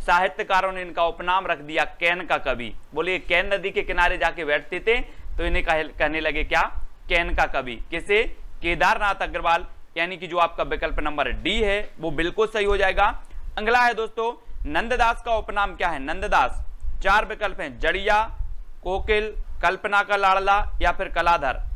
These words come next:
क्या है उपनाम? नंददास का उपनाम क्या है? नंददास, चार विकल्प हैं दोस्तों, और जल्दी से आपको बताना है, आपने देखा होगा कभी-कभी दोस्तों, नंद, नंद मतलब क्या होता है? जब बहू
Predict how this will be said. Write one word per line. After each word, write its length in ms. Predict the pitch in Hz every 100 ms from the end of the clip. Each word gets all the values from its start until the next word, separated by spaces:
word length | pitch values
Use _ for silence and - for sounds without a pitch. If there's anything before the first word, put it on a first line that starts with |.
| -
क्या 140 | - 214
है 160 | 220
उपनाम? 380 | 208 202 175 143 - - - - - - - - - - - - - - - - - -
नंददास 600 | 180 190 220 233 240 240
का 420 | - 247 247 - - -
उपनाम 440 | 190 214 226 226
क्या 180 | 214 208
है? 280 | 180 110 - - - - -
नंददास, 540 | 165 196 196 151 - - - - -
चार 260 | 185 202 233
विकल्प 320 | 214 233 220
हैं 100 | 233
दोस्तों, 320 | 208 - 139 107 - - - - - -
और 100 | 165
जल्दी 300 | 143 175 220
से 120 | 220
आपको 280 | 220 202 208
बताना 360 | 190 - 190 185
है, 280 | 147 123 - -
आपने 260 | 175 - 208
देखा 300 | 170 190 208
होगा 220 | 208 190
कभी-कभी 520 | 190 170 185 185 175
दोस्तों, 340 | 165 160 - 175
नंद, 400 | 147 196 214 143 - -
नंद 240 | 147 214
मतलब 320 | 214 208 208 214
क्या 160 | 214
होता 260 | 208 190 165
है? 80 | 139
जब 240 | 180 147
बहू 400 | 156 170 220 -